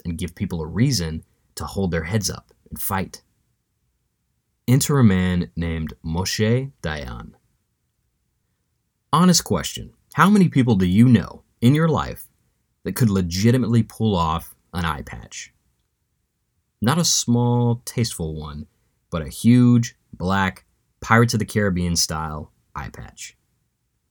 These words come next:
Not many, I'd imagine. Well, Moshe Dayan knew how to rock a frickin' eye patch. After this episode ends, I want you to Google this man.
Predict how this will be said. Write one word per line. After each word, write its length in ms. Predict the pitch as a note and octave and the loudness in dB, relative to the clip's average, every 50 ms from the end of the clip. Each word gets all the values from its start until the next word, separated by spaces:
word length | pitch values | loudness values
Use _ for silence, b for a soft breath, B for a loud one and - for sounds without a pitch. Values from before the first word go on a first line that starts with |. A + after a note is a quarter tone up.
| _ _ _ _ _ _ _ _ - | _ _ _ _ _ _ _ _ 0
Not 380 | A2 A#2 C3+ C#3+ D3 D3 C#3+ - | 2 2 4 4 2 2 0 0
many, 340 | F2+ F2+ D2+ B1+ - - _ _ _ _ - | -2 -2 -4 -6 -10 -14 _ _ _ _ -12
I'd 120 | - D#2 C#2 | -10 -10 -10
imagine. 480 | C2 C2 A1+ G#1 - - - - - _ _ _ _ _ _ _ _ _ _ _ _ _ _ _ _ _ _ _ _ _ - | -10 -12 -12 -14 -14 -16 -16 -16 -18 _ _ _ _ _ _ _ _ _ _ _ _ _ _ _ _ _ _ _ _ _ -4
Well, 320 | F#2 F#2 F#2 F2 E2+ - - | -2 0 0 0 -2 -4 -4
Moshe 480 | F2+ F2+ E2+ - - - - A#2 B2 B2+ | -4 -4 -4 -4 -4 0 2 2 2 4
Dayan 540 | B2 A#2 G2+ F#2+ F2+ E2 C#2 A1+ - - - _ _ _ _ - | 2 2 0 0 -2 -2 -4 -8 -12 -14 -18 _ _ _ _ -4
knew 260 | - F#2 G2 G2 F#2+ F2+ | 0 0 0 0 0 -2
how 120 | F2 E2 | -2 -4
to 80 | D#2 D2 | -4 -4
rock 420 | D2 D#2+ E2 E2 E2 E2+ - - - | -6 -4 0 0 0 0 -2 -8 -16
a 20 | |
frickin' 440 | - - - - F2 E2 - E2 D#2 | -14 -12 -8 -6 -8 -6 -6 -6 -8
eye 160 | D2 C2+ C2 | -8 -10 -12
patch. 520 | - - C2+ B1+ A#1 - - - - - _ _ _ _ _ _ _ _ _ _ _ _ _ _ _ _ _ _ _ _ _ _ - | -14 -14 -14 -14 -14 -16 -18 -20 -20 -20 _ _ _ _ _ _ _ _ _ _ _ _ _ _ _ _ _ _ _ _ _ _ -4
After 280 | - A#2+ D#3 D#3+ - F3+ | -2 -2 0 2 2 2
this 160 | D#3+ D3 - | 4 4 4
episode 320 | C3+ A2+ A2+ - A2+ G2 F2+ | 2 2 4 4 2 2 2
ends, 240 | F2 F2 E2+ - - | 0 0 -2 -2 2
I 40 | G2+ | 4
want 180 | A2+ B2 A#2+ B2+ | 4 4 4 4
you 80 | A2+ | 0
to 60 | F#2+ | 0
Google 580 | F2+ - F#2+ F#2 F#2 E2 E2 D#2+ - - - _ _ _ - | 0 -2 -2 0 0 0 -2 -6 -8 -10 -16 _ _ _ -10
this 180 | E2+ - - | -10 -8 -8
man. 300 | D#2 C#2+ B1+ - A#1 A#1+ | -10 -10 -10 -14 -16 -18